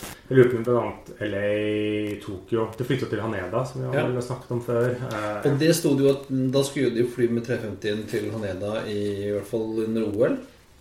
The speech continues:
Speaker 1: Ja.
Speaker 2: Som også er i sommer.
Speaker 1: Ja.
Speaker 2: Ja.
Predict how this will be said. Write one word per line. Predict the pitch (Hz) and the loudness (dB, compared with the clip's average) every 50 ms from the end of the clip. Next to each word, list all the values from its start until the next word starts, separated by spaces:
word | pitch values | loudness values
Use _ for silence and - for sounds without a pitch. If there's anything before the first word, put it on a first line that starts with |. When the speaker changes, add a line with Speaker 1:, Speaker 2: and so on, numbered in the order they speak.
| - | -6
Speaker 1:
Ja. | - 139 135 - - - - - - - - - - - - - - - - - - | -4 -4 -4 -6 -10 -18 -20 -20 -20 -20 -20 -20 -20 -20 -20 -20 -20 -20 -20 -20 -16
Speaker 2:
Som | - - 131 131 | -4 0 0 0
også | 123 - - - | 2 2 0 0
er | - | 0
i | 147 147 | 2 0
sommer. | 131 - - - - - - - _ - - | 0 0 -2 -6 -12 -18 -20 -20 _ -16 -12
Speaker 1:
Ja. | 120 120 - - - - - - | -10 -10 -10 -12 -18 -20 -16 -16
Speaker 2:
Ja. | - | -16